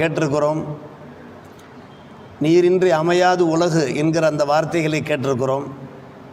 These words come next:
கடுமையான இந்த வெயில் காலத்திலே எங்கே தண்ணீர் பஞ்சம் ஏற்பட்டு விடுமோ என்கின்ற அச்சம் நமது நாட்டு மக்களுக்கு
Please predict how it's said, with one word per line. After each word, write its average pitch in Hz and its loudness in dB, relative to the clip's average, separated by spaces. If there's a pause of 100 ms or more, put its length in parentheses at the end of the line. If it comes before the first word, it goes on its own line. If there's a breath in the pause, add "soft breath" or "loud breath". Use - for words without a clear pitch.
(1040)
கடுமையான 180 2
இந்த 175 2
வெயில் 175 0
காலத்திலே 160 0 (540)
எங்கே 175 2 (1400)
தண்ணீர் 190 2
பஞ்சம் 180 2 (120)
ஏற்பட்டு 175 0
விடுமோ 170 2 (100)
என்கின்ற 156 0 (120)
அச்சம் 151 0 (560)
நமது 151 0
நாட்டு 175 0 (100)
மக்களுக்கு 160 -2